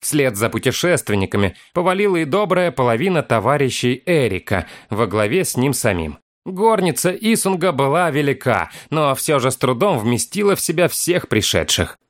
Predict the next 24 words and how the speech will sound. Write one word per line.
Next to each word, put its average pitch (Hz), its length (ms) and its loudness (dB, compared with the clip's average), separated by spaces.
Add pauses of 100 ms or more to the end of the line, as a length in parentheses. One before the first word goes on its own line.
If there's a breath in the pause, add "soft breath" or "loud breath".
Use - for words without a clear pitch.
(140)
На 185 260 0
середину 190 600 0
вынесли 117 480 0
длинный, 107 760 0 (240 loud breath)
тут 233 240 0
же 143 160 0
сложенный 143 640 0
из 135 260 -2
досок 131 520 -2
и 123 60 4
щитов 175 420 0
стол, 87 420 0 (200)
накрыли 156 480 0
несколькими 120 600 0
скатертями 147 840 -2 (200 loud breath)
и, 196 200 0
пока 180 380 -2
женщины 139 500 0
готовили 156 440 0
горячее, 190 640 0 (180 soft breath)
подали 147 420 2
несколько 143 680 0
пузатых 139 640 -2
жбанов 135 440 0